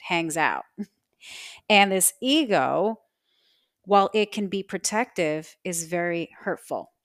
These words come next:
especially when we are in loving dynamics and relationships.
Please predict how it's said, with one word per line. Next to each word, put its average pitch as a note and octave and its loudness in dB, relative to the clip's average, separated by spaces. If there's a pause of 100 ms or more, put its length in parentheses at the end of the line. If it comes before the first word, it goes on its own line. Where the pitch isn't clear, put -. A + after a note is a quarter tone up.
(720)
especially G#3 0
when G3 -4
we F#3 -8
are E3+ 0
in E3 -4
loving D#3+ -4 (120)
dynamics D#3 -4 (100)
and D#3 -10
relationships. - -4